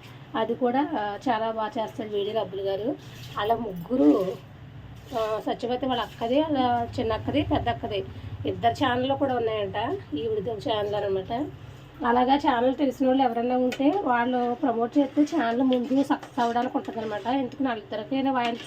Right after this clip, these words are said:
వాళ్ళు సక్-, వాళ్ళు ప్రమోట్ చేసినట్టున్నారు. అందుకని మూడు వేల మందే రెండేసి నెలలే, మూడేసి నెలలు అయింది ఛానల్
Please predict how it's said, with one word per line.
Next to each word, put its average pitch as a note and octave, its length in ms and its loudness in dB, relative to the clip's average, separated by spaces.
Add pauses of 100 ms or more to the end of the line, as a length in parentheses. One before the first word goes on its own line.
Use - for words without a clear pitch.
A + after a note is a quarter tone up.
వాళ్ళు A#3 180 0
సక్-, C4 360 -4
వాళ్ళు A#3 480 0 (340)
ప్రమోట్ B3 400 4
చేసినట్టున్నారు. A#3+ 600 2
అందుకని A3 480 -2 (560)
మూడు A3+ 220 2
వేల B3 200 6
మందే B3+ 500 4 (320)
రెండేసి B3 380 6
నెలలే, C4+ 260 10
మూడేసి B3+ 380 8
నెలలు C4 200 2
అయింది A#3 340 0
ఛానల్ A3+ 460 -2